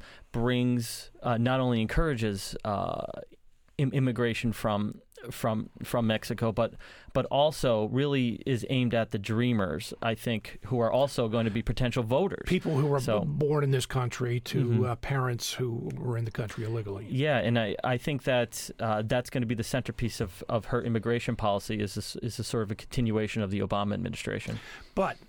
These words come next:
Speaker 2: and here's a quote, uh, she says, "If Congress refuses to act, as president, I would do everything possible under the law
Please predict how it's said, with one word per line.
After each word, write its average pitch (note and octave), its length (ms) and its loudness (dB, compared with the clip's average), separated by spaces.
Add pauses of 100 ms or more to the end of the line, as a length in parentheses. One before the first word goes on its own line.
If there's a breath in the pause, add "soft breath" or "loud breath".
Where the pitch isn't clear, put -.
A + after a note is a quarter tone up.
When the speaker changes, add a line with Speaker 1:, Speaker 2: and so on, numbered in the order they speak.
(140)
Speaker 2:
and C#3+ 140 -4
here's F#3+ 180 2
a F#3+ 40 -4
quote, - 340 4 (540 loud breath)
uh, - 200 -6
she - 180 -6
says, D3+ 240 0
"If C#3 100 -4
Congress G3 540 0
refuses F3 600 0
to - 140 -6
act, B2+ 380 -4
as - 160 -8
president, C#3+ 540 0
I C3+ 120 0
would F3+ 140 0
do C3+ 140 0
everything E3 340 -2
possible B2 640 -2
under D3+ 240 0
the E3+ 120 0
law D#3 420 -2